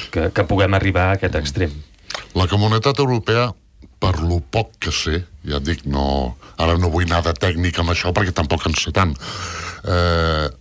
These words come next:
Speaker 2: però la, eh, en, en pur sentit comú, la Comunitat Europea va dir, "Acollirem a cent seixanta mil", per dir un número X, "i ho reparteix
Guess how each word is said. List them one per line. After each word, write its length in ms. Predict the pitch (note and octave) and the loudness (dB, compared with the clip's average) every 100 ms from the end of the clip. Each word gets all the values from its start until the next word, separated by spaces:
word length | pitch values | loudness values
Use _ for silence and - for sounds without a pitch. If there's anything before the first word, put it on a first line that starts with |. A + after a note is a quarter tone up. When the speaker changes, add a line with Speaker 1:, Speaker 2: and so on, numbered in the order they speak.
| - | -2
Speaker 2:
però 240 | G#2+ F#2 - - - - _ - _ - _ - - - | 0 2 0 -12 -20 -20 _ -20 _ -20 _ -20 -20 -6
la, 160 | - G#2+ | 0 2
eh, 680 | G2+ - - G#2 F#2+ G2 F#2 | 0 -4 0 2 2 0 0
en, 100 | G2+ G#2 | 0 0
en 140 | B2 A#2+ | 0 2
pur 160 | D#3 C#3+ | 2 0
sentit 360 | B2+ A2 G2+ | 0 0 -2
comú, 300 | - E2 D2 C#2+ - - - - - | -2 -2 -2 -6 -10 -14 -12 -12 -6
la 520 | - A2 G#2+ G#2 G2+ G2 | 2 4 4 4 2 0
Comunitat 480 | G#2+ A2 A#2 C#3 A#2+ | 0 0 2 2 2
Europea 480 | A#2+ A2+ A#2 C#3 C3+ | 0 2 2 2 2
va 140 | A#2 G#2+ | 2 0
dir, 160 | F2 D#2 D2 - - - - _ | 0 -2 -6 -12 -20 -20 -20 _
"Acollirem 720 | A2+ G#2 A#2+ G#2+ A2+ C#3 D#3 C#3+ - - | -4 0 0 2 4 2 0 -8 -16 -6
a 100 | A#2+ | -2
cent 220 | - C3 | 0 0
seixanta 400 | A2+ G#2+ G#2+ F2 | 2 0 0 0
mil", 160 | E2 C#2+ C2+ | -2 -2 -2
per 140 | F2 | 0
dir 220 | F2+ G2+ F#2+ | 2 2 2
un 140 | F#2 | 0
número 380 | F#2 F2 F2 C#2+ | -2 0 0 0
X, 460 | C#2 - C2+ - - - - - - | -2 -4 -4 -4 -6 -8 -16 -12 0
"i 80 | A2+ | 2
ho 80 | A#2 | 4
reparteix 560 | A#2 G#2+ A2 A#2+ A2+ | 2 2 0 0 0